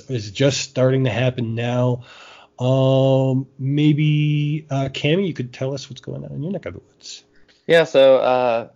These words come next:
Speaker 2: I'm sitting in Somerville right now, so for people outside of the Boston area, that's just north of the city. I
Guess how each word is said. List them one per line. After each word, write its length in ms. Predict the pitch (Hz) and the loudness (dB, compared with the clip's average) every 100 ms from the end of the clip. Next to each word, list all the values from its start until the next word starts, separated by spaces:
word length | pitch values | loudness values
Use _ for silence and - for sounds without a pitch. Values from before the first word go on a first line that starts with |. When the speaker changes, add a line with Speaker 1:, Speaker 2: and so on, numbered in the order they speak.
| _ | _
Speaker 2:
I'm 120 | - 127 | -16 -14
sitting 260 | - 151 | -10 -8
in 100 | 120 | -8
Somerville 500 | - 123 123 113 101 | -2 0 0 0 0
right 160 | 104 98 | 0 -2
now, 240 | 104 107 | -6 -8
so 340 | 107 - 104 104 | -10 -8 -4 -4
for 120 | 107 | -8
people 260 | 113 101 | -8 -4
outside 300 | - 107 - | -2 -2 -2
of 60 | 104 | -4
the 40 | |
Boston 400 | 98 90 - - | -2 -4 -4 -10
area, 260 | 76 98 95 | -10 -8 -8
that's 200 | 101 98 | -10 -10
just 220 | - 104 | -8 -6
north 200 | 104 101 | -6 -6
of 120 | 104 | -6
the 60 | 95 | -10
city. 360 | - 101 98 101 _ _ _ _ - _ | -4 -2 -2 -6 _ _ _ _ -20 _
I 960 | 135 135 135 139 143 143 139 139 143 | -2 2 2 2 2 0 0 -2 -4